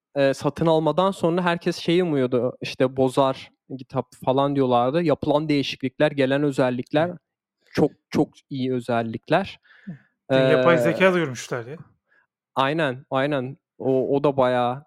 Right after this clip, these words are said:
Speaker 1: e, ilginç, e, özelliklerden biri, e, GitHub'da yer alan. Bilmiyorum, sen ne düşünüyorsun, e, bu satın almalarla ilgili?
Speaker 2: Yani, eh, öncelikle bu araba örneğinden bir gidelim. Ya bir kere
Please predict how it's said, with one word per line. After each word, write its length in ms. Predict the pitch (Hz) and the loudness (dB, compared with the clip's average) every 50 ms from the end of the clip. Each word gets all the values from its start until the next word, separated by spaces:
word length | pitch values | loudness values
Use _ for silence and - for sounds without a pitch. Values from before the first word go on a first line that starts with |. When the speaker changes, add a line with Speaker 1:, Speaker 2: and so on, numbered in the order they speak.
| _ - | _ -6
Speaker 1:
e, 60 | 127 131 123 123 123 123 120 117 110 113 107 - - - _ _ _ | -4 -2 -2 0 0 0 0 0 -2 -2 -4 -6 -10 -14 _ _ _
ilginç, 480 | 143 139 131 135 143 143 147 - - - _ _ - | -6 -6 -2 0 0 0 0 -4 -10 -14 _ _ -4
e, 320 | 131 127 127 123 123 117 117 - - - - - _ _ _ - - - | -2 -2 0 0 -2 -2 -4 -6 -8 -10 -14 -18 _ _ _ -20 -8 -4
özelliklerden 1000 | 147 139 127 - 131 127 123 127 - _ 135 131 123 123 131 143 160 170 170 170 170 - _ _ _ _ _ _ _ _ _ _ _ _ | -2 -2 2 2 2 2 0 -2 -6 _ 0 0 0 2 2 0 0 0 -2 -4 -8 -14 _ _ _ _ _ _ _ _ _ _ _ _
biri, 380 | 139 139 143 151 147 131 117 - _ _ _ 131 | -4 -2 0 2 2 0 0 -4 _ _ _ -2
e, 360 | 123 120 113 117 110 113 113 110 - - 135 139 - - _ - - 143 | 0 0 0 0 0 -2 -2 -4 -6 -10 -14 -16 -18 -20 _ -16 -16 -14
GitHub'da 460 | 139 - 127 - 131 - _ - 123 | -14 -14 -8 -6 -6 -6 _ -2 0
yer 140 | 117 117 113 | 0 0 0
alan. 300 | 117 107 110 107 113 - - _ _ _ _ _ _ _ _ _ _ _ | -2 -4 -4 -6 -8 -10 -14 _ _ _ _ _ _ _ _ _ _ _
Bilmiyorum, 380 | - 135 147 160 180 170 147 131 | 0 2 2 2 2 0 -2 -4
sen 260 | - - 143 143 147 | -4 -4 -4 -2 -2
ne 120 | 151 147 143 | -4 -4 -6
düşünüyorsun, 640 | 131 - - 127 123 123 120 - 117 117 120 139 - - | -8 -10 -8 -6 -6 -6 -4 -4 -6 -6 -6 -8 -6 -4
e, 40 | 131 127 123 120 120 123 123 127 | -2 0 0 0 0 0 -2 -2
bu 100 | 131 127 | -4 -4
satın 320 | - - 131 - - 135 | -2 -2 -4 -2 -2 -2
almalarla 500 | 127 123 120 120 120 120 120 120 127 127 | -2 -2 -2 -2 -2 -2 -2 -2 -2 -2
ilgili? 340 | 123 120 117 120 113 113 117 127 - _ _ _ _ _ _ _ _ - - | -4 -4 -4 -6 -6 -6 -8 -10 -12 _ _ _ _ _ _ _ _ -10 -2
Speaker 2:
Yani, 400 | 175 185 208 220 220 214 - - _ _ - | 0 0 0 0 -2 -6 -8 -14 _ _ -16
eh, 80 | 143 - - - - | -16 -16 -18 -16 -8
öncelikle 520 | - 180 175 151 175 220 233 226 - 214 190 | -6 -6 -4 -4 -4 -6 -6 -4 -4 -2 0
bu 160 | 196 208 - - | 0 -2 0 2
araba 300 | 196 190 180 180 180 196 | 4 4 6 4 4 4
örneğinden 540 | 202 196 185 180 185 190 185 196 196 190 175 | 2 2 2 0 0 0 0 0 0 0 -2
bir 80 | 170 | -4
gidelim. 380 | 156 170 160 196 175 156 196 196 | -6 -4 -2 -2 -2 -2 -4 -6
Ya 200 | - 175 165 165 | -8 -8 -8 -8
bir 60 | 175 - | -8 -6
kere 300 | - 196 190 190 196 | -4 -2 -2 -2 -4